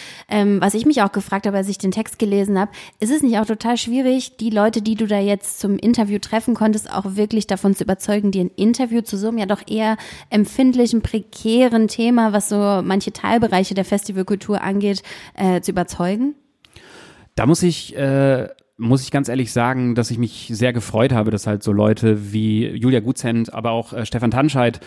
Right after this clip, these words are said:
Speaker 2: der, äh, einer von zwei C E Os vom F K P Scorpio, also Hurricane Southside ist,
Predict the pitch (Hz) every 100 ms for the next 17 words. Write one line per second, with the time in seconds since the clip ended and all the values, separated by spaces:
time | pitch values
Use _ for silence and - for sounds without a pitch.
0 | - - - _ - 110 107 113 110 110
1 | 113 123 - 117 120 117 110 113 113 -
2 | 110 110 113 113 - - 107 107 - -
3 | 110 110 - 120 120 120 113 110 117 117
4 | 110 127 143 131 139 -